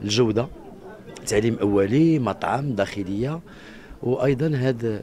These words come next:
المدرسة الجماعية ديال إغزارن مكنات واحد الاستفادة من التمدرس ديال الأطفال ديال، آه، ال-، داك المركزية. واليوم السيدة المديرة الإقليمية قالت لنا بأن كاين صفر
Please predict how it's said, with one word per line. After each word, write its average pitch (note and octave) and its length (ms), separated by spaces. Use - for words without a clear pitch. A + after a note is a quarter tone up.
المدرسة A2+ 340
الجماعية G#2+ 320
ديال G#2+ 320
إغزارن A2+ 540
مكنات D3+ 600
واحد G#2+ 380
الاستفادة B2+ 920
من A#2+ 80
التمدرس B2 760
ديال A2+ 160
الأطفال A#2+ 560
ديال، G2 600
آه، F2+ 520
ال-، F2+ 420
داك A2+ 200
المركزية. A#2+ 720
واليوم D3+ 440
السيدة A#2 360
المديرة A#2+ 320
الإقليمية A#2+ 840
قالت B2 180
لنا C#3 100
بأن B2+ 240
كاين C3 300
صفر C#3 520